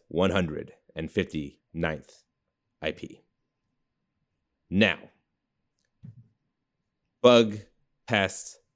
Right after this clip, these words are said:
problems, not just bugs, but pests like rodents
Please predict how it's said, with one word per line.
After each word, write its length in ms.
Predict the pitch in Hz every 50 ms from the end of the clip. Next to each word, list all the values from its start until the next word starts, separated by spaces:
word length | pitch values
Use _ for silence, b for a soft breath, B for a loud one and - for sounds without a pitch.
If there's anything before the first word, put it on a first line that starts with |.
| _ _ _ _ _
problems, 720 | - 107 90 78 71 76 80 76 76 76 71 - - - _ _ _ _ _ _ _ _ _ _
not 160 | 110 113 101
just 180 | - 87 - -
bugs, 360 | - 80 78 76 71 - -
but 260 | - - 95 82 -
pests 400 | - 95 85 82 82 - - - - - _
like 220 | 76 76 73 71 76
rodents 460 | 78 73 71 71 69 69 - -